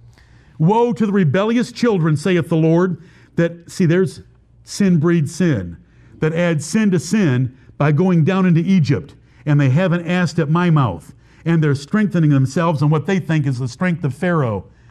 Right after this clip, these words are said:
What does God think about the strength of Pharaoh? Now, come on. There's a little phrase in this chapter that some of you really enjoyed. "His strength is to sit still."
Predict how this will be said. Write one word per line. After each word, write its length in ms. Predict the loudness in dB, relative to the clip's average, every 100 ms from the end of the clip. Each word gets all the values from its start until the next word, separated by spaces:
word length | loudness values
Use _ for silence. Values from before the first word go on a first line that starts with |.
| -20 -6
What 140 | -2
does 160 | 0 0
God 300 | 2 0 0
think 180 | -4 -2
about 220 | -2 -2
the 80 | -4
strength 340 | -2 -4 -2
of 80 | -4
Pharaoh? 480 | 0 0 2 0 -4 -18 -6
Now, 100 | -4
come 260 | -2 0 0
on. 420 | 0 0 -4 -8 -20 -4
There's 200 | 0 2
a 40 |
little 220 | 2 0
phrase 360 | 0 0 0 0
in 80 | 0
this 180 | -2 -4
chapter 340 | -2 -2 -2
that 160 | -8 -4
some 140 | -4
of 120 | -2
you 140 | -2 -2
really 240 | 0 -2
enjoyed. 560 | -2 0 0 0 -4 -12 _ _ _ -20 _ _ _ _ -20 -20 _ _ -20 _
"His 260 | -2 0 -2
strength 440 | -2 0 0 0
is 220 | -2 -2 -2
to 420 | -2 0 -2 -4 -12 -20 -20 -20 -20
sit 420 | -10 -4 -2 -4
still." 720 | -10 -4 0 2 2 -2 -6